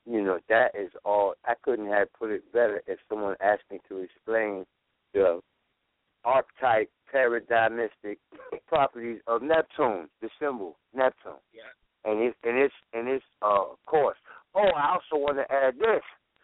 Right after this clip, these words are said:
Speaker 1: uh, to the, to the pills. You know, y'all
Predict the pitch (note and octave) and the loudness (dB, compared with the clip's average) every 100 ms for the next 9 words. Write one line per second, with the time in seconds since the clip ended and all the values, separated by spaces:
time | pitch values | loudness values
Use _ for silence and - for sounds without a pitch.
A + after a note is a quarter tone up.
0 | _ _ - E3+ D#3+ C#3+ - F3 D3+ C#3 | _ _ -6 0 2 0 0 2 2 0
1 | _ D#3+ C#3+ C#3+ G3+ G3 D3+ A#2 _ - | _ -6 -6 -2 2 4 4 0 _ -4
2 | E3+ F#3+ G#3+ G#3 F3+ D3+ C#3 C3 C3 | 0 2 4 4 4 4 4 4 0